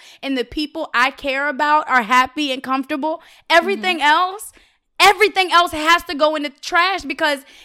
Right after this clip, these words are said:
Speaker 1: if I care about that person, then I'ma have to care about that person. It's too much.
Speaker 2: And they'll have conflicting thoughts. So it's like, what the fuck am I supposed
Speaker 1: I
Speaker 2: to do
Speaker 1: think to
Speaker 2: anyway?
Speaker 1: be a successful podcaster, you
Speaker 2: Mm-hmm.
Speaker 1: can't care about what people think about you. If you do, you will not be good at this shit, you know?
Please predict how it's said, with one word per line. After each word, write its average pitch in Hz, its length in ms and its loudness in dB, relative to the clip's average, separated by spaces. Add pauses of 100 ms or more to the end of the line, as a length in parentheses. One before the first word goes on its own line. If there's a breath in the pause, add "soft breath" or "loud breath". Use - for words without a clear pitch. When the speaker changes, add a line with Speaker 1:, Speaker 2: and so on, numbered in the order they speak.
Speaker 1:
if 302 220 4
I 339 220 6
care 339 260 0
about 262 360 4
that 320 240 6
person, 247 540 -2 (200 soft breath)
then 311 160 4
I'ma 277 160 2
have 311 220 4
to 311 100 -6
care 254 200 2
about 214 280 2
that 254 200 2
person. 214 680 -6 (160)
It's 277 160 -6
too 370 160 0
much. 339 600 -2
Speaker 2:
And 262 140 -4
they'll 269 160 2
have 294 220 -4
conflicting 262 640 -10
thoughts. - 380 -8
So 262 60 -6
it's 254 120 -8
like, 254 140 -4
what 262 120 -8
the 285 80 -16
fuck 247 220 -14
am 226 120 -12
I 214 100 -10
supposed 214 260 -6
Speaker 1:
I 453 80 8
Speaker 2:
to 554 60 4
do - 40 -12
Speaker 1:
think 427 240 -2
to 403 80 0
Speaker 2:
anyway? 320 160 -4
Speaker 1:
be 466 180 8
a - 40 -2
successful 277 680 0
podcaster, 285 1200 2 (220)
you 262 220 4
Speaker 2:
Mm-hmm. 208 80 -2
Speaker 1:
can't 247 380 0
care 214 240 2
about 196 200 2
what 196 120 -2
people 196 180 -4
think 170 220 -14
about - 280 -16
you. 285 60 -2
If 254 100 0
you 381 140 10
do, 339 420 4
you 294 120 8
will 285 100 8
not 226 320 4
be 226 100 -8
good 202 220 -4
at 170 100 -10
this 165 160 -12
shit, - 360 -16
you 226 180 -10
know? 226 400 -6